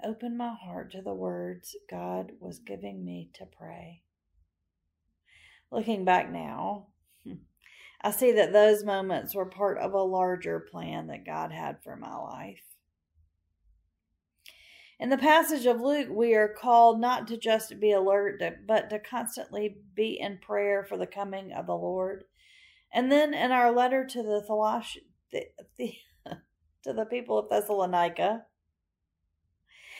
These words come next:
we see them being called by the authors to pray without ceasing. Like the refrain of our hymn, we are called to fall at the feet of Jesus and pray constantly.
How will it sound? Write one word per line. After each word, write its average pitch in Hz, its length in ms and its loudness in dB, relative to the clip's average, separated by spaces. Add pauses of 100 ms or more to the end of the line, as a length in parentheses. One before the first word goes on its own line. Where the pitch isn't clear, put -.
(420)
we 294 200 4
see 330 300 2
them 320 240 6
being 277 300 2
called 277 420 0
by 247 140 2
the 240 180 -2
authors 240 540 2
to 226 160 -6
pray 277 920 0
without 226 1300 -4
ceasing. 180 880 -10 (1700)
Like 226 200 -6
the 220 120 0
refrain 220 500 0
of 208 100 0
our 202 160 4
hymn, 220 500 -2 (320)
we 220 140 2
are 214 60 4
called 220 340 0
to 202 80 -2
fall 220 420 2
at 196 200 -4
the 196 80 -10
feet 226 360 -8
of 170 120 -8
Jesus 185 580 -6
and 180 240 -12
pray 175 200 -10
constantly. 170 840 -18